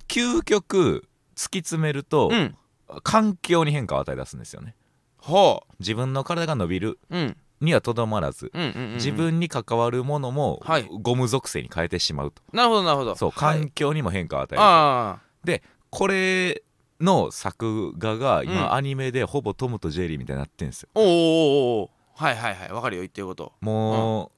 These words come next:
Speaker 1: う、
Speaker 2: うん。
Speaker 1: なんていうん？
Speaker 2: その形状になったりとかね。
Speaker 1: 作者の、
Speaker 2: うん。
Speaker 1: そう、色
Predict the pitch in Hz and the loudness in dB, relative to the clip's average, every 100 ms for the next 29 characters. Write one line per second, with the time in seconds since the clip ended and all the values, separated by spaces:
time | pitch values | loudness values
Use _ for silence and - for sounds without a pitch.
0 | _ _ - 104 104 - 73 - _ - | _ _ -8 -4 -4 -4 -8 -8 _ -14
1 | 82 82 _ _ _ _ _ - 165 170 | -14 -14 _ _ _ _ _ -8 -6 -2
2 | 180 170 151 175 151 143 110 113 90 80 | 0 2 2 2 2 0 4 4 4 0
3 | 76 55 - 92 - 87 - - 143 117 | -4 -6 -10 -10 -6 -4 -4 -2 2 2
4 | 78 | 2